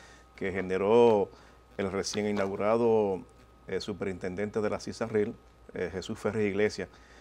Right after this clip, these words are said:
que aprobó que solamente se haga una sola prueba P C R por año a las aseguradoras, a la administradora de riesgo de salud, lo que en este momento está encontrando mucha oposición en diversos sectores,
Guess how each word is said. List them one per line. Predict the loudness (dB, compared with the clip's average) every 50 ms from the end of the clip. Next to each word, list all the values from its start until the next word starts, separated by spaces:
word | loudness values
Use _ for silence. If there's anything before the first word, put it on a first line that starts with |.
| -20 -18 -6
que | 0 0
aprobó | 0 0 0 0 -2 0 0 2 2 0 0 -2 -4 -10 -16 -20 -20 -20 -20 -20 -14 -8
que | -4 -2 -2 -2 -2 -2
solamente | -4 -2 0 0 2 2 0 0 -2 -4 -4
se | -4 -2 0 0
haga | 2 2 2 0
una | 0 -2 -2 -4
sola | -4 -6 -6 -4 -2 -2 -4
prueba | -4 -4 -4 -4 -2 -2 -2 -4
P | -4 -4 -4 -2 -2 -2
C | 0 2 4 6 6 4
R | 4 2
por | -2 -2 2 6 8 10 10
año | 12 10 10 8 6 4 0 -4 -8 -12 -20 -20 -12 -2 4
a | 6 6 6 6 6
las | 6 4 4 4 2 -2 -10 -18 -20 -20 -20 -20 -20 -16 -6
aseguradoras, | -2 -2 -2 0 0 -2 0 2 2 2 2 2 0 0 -2 -6 -8 -10 -10 -14 -20 -12 -6 -2
a | -2 0
la | 0 0
administradora | -2 -2 -4 -6 -6 -4 -4 -2 -2 0 0 0
de | 0 0
riesgo | -2 -2 -2 -2 -2 -2
de | -2
salud, | -2 -2 -4 -4 -4 -8 -10 -14 -20 -20 -20 -20 -20 -20 -10 -6
lo | -4 -4 -4 -4
que | -4 -4 -2 0 0 -2 -2 -4
en | -4
este | -4 -4 -2 0
momento | 2 2 2 2 2 0
está | -2 -2 -2 -2
encontrando | -2 -2 -2 -2 -2 0 0 0 0 0
mucha | -2 -2 0 0 0
oposición | 0 -2 -2 -6 -8 -8 -6 -4 -2 -2 0 -2 -4
en | -6 -6
diversos | -4 -4 -4 -4 -4 -2
sectores, | -2 -2 0 2 2 2 2 2 -2